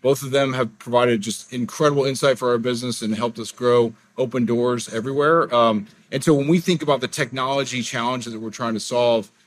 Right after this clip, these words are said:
you know, we partner with Venture fifty-three to figure out, like, what do their, you know, know, having their transportation experience, having the, the, the, uh, kind of business experience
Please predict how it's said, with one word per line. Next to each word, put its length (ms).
you 100
know, 40
we 120
partner 380
with 100
Venture 240
fifty-three 680
to 120
figure 400
out, 160
like, 140
what 220
do 80
their, 480
you 60
know, 180
know, 320
having 300
their 100
transportation 560
experience, 420
having 320
the, 140
the, 360
the, 420
uh, 220
kind 160
of 80
business 340
experience 680